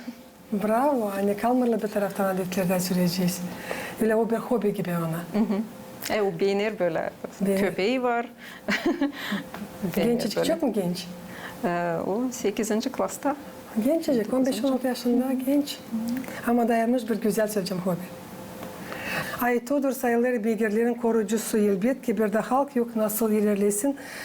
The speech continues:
Speaker 1: yaşasın diyeceğiz kulturasız, dilsiz, dinsiz, hem adetlersiz. Da nice biz onları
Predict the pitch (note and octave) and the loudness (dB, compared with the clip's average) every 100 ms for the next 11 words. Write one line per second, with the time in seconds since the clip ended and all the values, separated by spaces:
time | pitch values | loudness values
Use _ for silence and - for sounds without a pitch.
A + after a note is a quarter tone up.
0 | - - A3+ - G#3+ G3+ C#4 B3 A3 A3+ | -8 0 0 2 -2 0 0 2 2 0
1 | - A3 G#3+ C4 C4+ B3+ B3+ G#3 F3 G#3+ | 0 -2 2 2 2 0 0 0 2 2
2 | G3+ - C#4 C4+ G3+ G#3+ G#3 - A#3+ - | 2 0 2 2 2 2 2 2 0 0
3 | A3 G#3+ G3+ G3+ G#3 G3+ G3+ G#3 F3+ - | 2 2 4 2 2 0 2 0 0 -6
4 | - - - - G#3+ A#3 C4 A#3+ G#3 A#3 | -12 -10 -8 0 2 4 4 2 0 0
5 | A3+ G#3 G#3 | 2 4 2